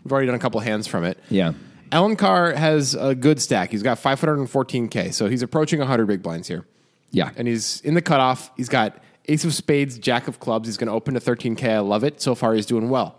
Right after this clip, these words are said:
Speaker 2: Doing fine.
Speaker 1: John Hannafy is in the small blind. He's got two aces. I did not write down which aces he has. I should probably know that. You know what I'm saying?
Speaker 2: Um, well, I can tell you what they are,
Speaker 1: Okay.
Speaker 2: actually. It's the ace of spades and the ace of hearts.
Speaker 1: Ace of spades and the ace of hearts. Okay, cool.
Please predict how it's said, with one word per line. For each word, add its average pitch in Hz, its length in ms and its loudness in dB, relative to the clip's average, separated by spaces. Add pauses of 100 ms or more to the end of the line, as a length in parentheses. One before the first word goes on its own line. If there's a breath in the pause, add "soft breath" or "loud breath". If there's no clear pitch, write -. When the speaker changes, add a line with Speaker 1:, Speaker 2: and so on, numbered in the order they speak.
Speaker 2:
Doing 101 180 0
fine. 76 300 -2 (720)
Speaker 1:
John 151 260 2
Hannafy 156 500 0 (800 soft breath)
is 131 80 -2
in 143 60 0
the 147 80 2
small 151 280 2
blind. 95 380 -2 (340)
He's 151 200 -2
got 151 360 0
two 175 360 2
aces. 107 480 -2
I 95 160 -2
did 127 100 -2
not 151 240 0
write 143 220 0
down 139 240 2
which 135 200 0
aces 127 320 -4
he 127 120 -4
has. 113 400 -2
I 98 60 -2
should 104 180 -10
probably 127 320 0
know 113 200 2
that. 92 260 0 (140)
You 107 60 -2
know 104 80 2
what 110 100 2
I'm 104 120 -2
saying? 117 320 -2 (440 loud breath)
Speaker 2:
Um, 139 140 6
well, 143 80 6
I 147 60 4
can 151 160 2
tell 151 160 4
you 127 100 4
what 92 140 2
they 78 120 0
are, 69 120 0
Speaker 1:
Okay. 120 100 2
Speaker 2:
actually. 92 300 2 (180 loud breath)
It's 113 140 -4
the 127 200 0
ace 131 200 2
of 127 80 -4
spades 113 220 0
and 110 60 2
the 98 60 2
ace 85 140 0
of 80 80 -4
hearts. - 420 -8
Speaker 1:
Ace 135 160 -6
of 143 80 -4
spades 143 300 -2
and 135 100 0
the 117 60 2
ace 123 160 0
of 123 80 -4
hearts. 110 260 -2
Okay, 104 240 -2
cool. 92 320 -4